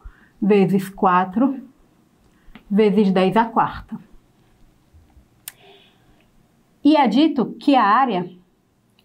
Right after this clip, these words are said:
é de vinte e um centímetros quadrados. Ou seja, vamos calcular aqui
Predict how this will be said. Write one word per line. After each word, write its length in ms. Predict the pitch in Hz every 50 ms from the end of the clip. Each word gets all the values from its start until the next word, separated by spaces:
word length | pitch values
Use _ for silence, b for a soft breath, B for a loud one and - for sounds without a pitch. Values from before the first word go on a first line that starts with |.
| _ _
é 140 | - - 220
de 120 | 214 220 254
vinte 340 | 214 285 294 302 285 -
e 40 | 330
um 80 | 302 277
centímetros 800 | 285 285 339 370 370 - - 277 240 220 190 - - 165 180 -
quadrados. 720 | - - 254 247 233 240 190 165 160 160 - - - - _
Ou 140 | - 247 269
seja, 400 | 262 262 - 233 185 165 160 165
vamos 260 | 160 180 185 208 214
calcular 460 | - - 214 190 190 - 202 190 180 190
aqui 520 | 190 - - - 175 180 220 269 -